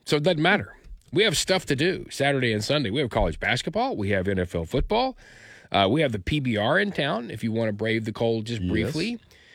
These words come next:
Speaker 1: You know, O S U is home to wrestle on Wednesday, uh, on, on Sunday, and this is a team that's seven and oh and ranked number five and really, really, really competing well.
Speaker 2: Mm.
Speaker 1: So there's plenty to do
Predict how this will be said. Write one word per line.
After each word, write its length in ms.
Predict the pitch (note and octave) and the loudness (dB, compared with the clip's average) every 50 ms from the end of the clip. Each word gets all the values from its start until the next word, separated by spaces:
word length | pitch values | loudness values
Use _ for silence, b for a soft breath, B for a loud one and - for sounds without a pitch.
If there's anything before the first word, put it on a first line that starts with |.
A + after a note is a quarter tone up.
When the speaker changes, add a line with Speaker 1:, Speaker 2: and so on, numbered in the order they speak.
| B B B B | B B B B
Speaker 1:
You 80 | G3+ | 0
know, 140 | G#3 - - - | 2 2 0 0
O 180 | B2 A#2+ B2 B2 | 0 0 2 2
S 180 | B2 A#2 - - | 2 0 0 -2
U 100 | A#2+ B2+ | -2 -2
is 140 | C3 - | -2 0
home 200 | - B2 B2+ C3 B2+ | 0 0 0 0 -2
to 60 | A#2+ A2 | -2 -2
wrestle 340 | G#2 G#2+ A#2+ - D3 C#3 C3+ | -2 -2 -2 -2 -2 0 0
on 280 | C3 B2+ B2 B2+ G#2 A#2 | 0 0 0 -2 -4 -2
Wednesday, 420 | B2 B2 C3 C3+ B2+ - G#2 G2+ | -2 -2 -2 -4 -4 -6 -4 0
uh, 60 | A2 | 0
on, 220 | A2 A2+ A2 A2 G#2 G#2+ | 0 0 0 -2 -2 -2
on 120 | A2+ A2+ | -2 -2
Sunday, 480 | A2 - - C3 B2+ C3+ B2+ C#3+ E3+ D#3+ | -2 0 0 0 0 2 2 2 2 2
and 120 | B2+ G#2 | 2 0
this 160 | G#2+ A#2 - | 0 -2 -2
is 120 | - A#2+ A#2 | -2 -2 -4
a 40 | A2 | -4
team 320 | G2 - A#2+ A#2+ A#2+ A#2 | -2 -2 -2 0 0 0
that's 300 | G#2+ F#2 - - - - - | 0 -2 -4 -8 -10 -10 -8
seven 320 | - - B2+ C3 B2 A#2+ A2+ | -2 -2 0 0 0 0 0
and 100 | G#2+ G#2+ | 2 2
oh 140 | A2+ A#2+ | 2 2
and 100 | A#2+ A2+ | 2 2
ranked 220 | G#2+ A2+ A#2 A2+ A2 | 2 0 0 -2 -2
number 200 | A2+ A2+ G#2+ G#2 | -4 -2 -2 -4
five 480 | G2+ - A2 G#2+ A2+ C3 D3+ D3 C3 - - | -2 -2 -2 0 2 2 0 0 -2 -4 -6
and 400 | - G2+ G2 G2 F#2+ F#2+ F#2 F2+ - - - | -4 -2 -2 0 -2 -2 -6 -8 -12 -10 -4
really, 340 | A2 A#2 A#2 - G2+ G2 F#2 _ _ _ - | -2 -2 -2 -2 -4 -6 -6 _ _ _ -4
really, 320 | B2 C3 C#3+ C3+ B2 G2+ | 0 0 2 2 0 0
really 260 | F2+ G2+ A2+ A2 F#2+ F2 | 0 0 0 0 0 -2
competing 480 | - - F2 - G2 G2 G2 F#2+ F2+ | -4 -8 -8 -6 -4 -4 -4 -4 -4
well. 320 | F2+ F#2+ F#2+ G#2+ C#3 F#3 F#3+ - | -4 -2 -2 -2 -2 -4 -4 -6
Speaker 2:
Mm. 160 | G#2 G2 F#2 B B B B B B B B | -6 -6 -6 B B B B B B B B
Speaker 1:
So 140 | B - C#3 | B 0 2
there's 200 | D3+ G#3 A3 - | 2 2 0 0
plenty 440 | - - G#3+ B3 B3+ - A#3 F3+ B2+ | 0 0 0 0 0 0 -2 -4 -4
to 160 | - - B2 | -4 -4 -6
do 420 | A2+ - - D#3 D#3 C#3+ A#2+ A2 | -4 -4 -2 0 0 0 -2 -4